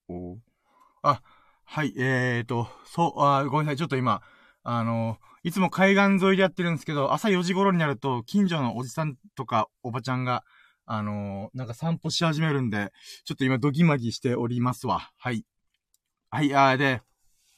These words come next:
そう、だから、なんかね、ちょっとバタ、バタバタしたので、ちょっとね、せかせかして、ちょっと、ちょっとしたことでちょっとプッツンしたりとか、なんか、プッツンではないです。まあ、怒りやすくなったりとか、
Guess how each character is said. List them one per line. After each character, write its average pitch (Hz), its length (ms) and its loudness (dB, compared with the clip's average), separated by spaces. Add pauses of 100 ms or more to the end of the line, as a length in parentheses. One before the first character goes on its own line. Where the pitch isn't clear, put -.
(280)
そ 151 140 0
う、 135 40 4
だ 135 60 2
か 135 80 4
ら、 131 120 2 (480)
な 170 120 2
ん 170 80 2
か 156 380 4
ね、 151 80 0
ち 196 60 -4
ょ 196 40 2
っ 156 40 -14
と - 100 -4
バ 131 100 -2
タ、 196 140 2
バ 147 180 -4
タ 226 140 0
バ 196 100 6
タ 170 160 -2
し - 80 -10
た 143 720 2 (120)
の 127 340 -4
で、 127 140 -2
ち 147 120 -8
ょ - 20 -2
っ 143 100 -8
と 196 120 -6
ね、 123 80 -2
せ 175 160 -4
か 170 100 0
せ 143 140 -8
か 123 120 -4
し - 60 -12
て、 123 60 -12
ち 160 60 -4
ょ 160 40 -2
っ 127 60 -10
と、 117 240 -4 (260)
ち - 80 -2
ょ 254 60 8
っ - 60 0 (100)
と 415 120 4
し - 80 -6
た 403 100 2
こ 370 100 2
と 294 60 0
で 185 60 0
ち 170 80 -4
ょ 165 40 -2
っ - 20 -2
と 127 60 -6
プ - 140 -6
ッ 120 100 -6
ツ 180 180 0
ン 139 140 0
し - 40 -8
た 110 60 -6
り 95 80 -6
と 98 100 -12
か、 107 300 -4 (340)
な 131 120 -4
ん 135 80 -4
か、 110 180 -4 (160)
プ - 240 -12
ッ - 100 -12
ツ 311 220 -4
ン 302 60 2
で 208 60 4
は 170 40 2
な 156 60 0
い - 20 -4
で 127 40 -4
す。 120 60 -6
ま 120 120 0
あ、 117 80 0
怒 131 160 -4
り 147 80 -2
や 151 80 -2
す - 80 -14
く 147 80 -4
な 123 80 -4
っ - 20 -12
た 117 100 -10
り 107 60 -6
と 95 100 -8
か、 120 320 -2